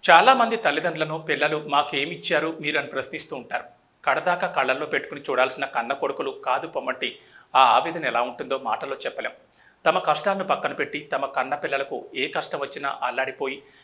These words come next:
ఎన్నో కష్టాలకు ఓర్చుకొని వయసొచ్చే వరకు ఆలనా పాలనా చూసుకుంటే రెక్కలొచ్చాక వాళ్ళ దారిన వాళ్ళు వెళ్ళిపోతే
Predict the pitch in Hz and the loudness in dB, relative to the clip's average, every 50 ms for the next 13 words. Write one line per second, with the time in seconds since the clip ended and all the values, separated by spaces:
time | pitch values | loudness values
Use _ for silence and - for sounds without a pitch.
0 | _ _ - 147 156 185 208 220 - - 156 143 - 170 151 151 147 139 127 135 | _ _ 0 0 0 2 0 -2 -2 -2 -4 -2 0 0 0 0 0 -2 -2 -2
1 | 131 - - - 143 139 143 143 - - _ _ _ 131 131 147 - - 180 - | -2 -2 -4 -6 -6 -6 -8 -12 -18 -20 _ _ _ 0 0 0 0 -2 -4 -2
2 | - 165 143 139 131 139 - - - - - - 117 127 - 147 151 147 - 131 | -2 -2 0 0 0 0 -2 -4 -6 -2 2 4 4 4 4 0 -2 2 2 2
3 | 127 131 139 131 - 147 135 - - 147 131 - 143 113 - - - - - - | 2 2 0 -4 -4 -4 -4 -4 -4 -4 -4 -4 -4 -4 -4 -8 -16 -20 -20 -20
4 | - _ _ - 143 139 139 - 190 190 170 - - 151 - - 143 135 - 123 | -20 _ _ 0 0 0 2 2 0 0 0 -2 -2 -2 0 0 -2 0 0 0
5 | 123 123 123 120 123 120 120 - - - 127 123 123 117 120 107 120 127 - 147 | 0 0 0 0 2 0 2 0 0 -2 -2 -2 -2 -4 -8 -8 -8 -8 -10 -8
6 | - - 120 - | -4 -4 -6 -6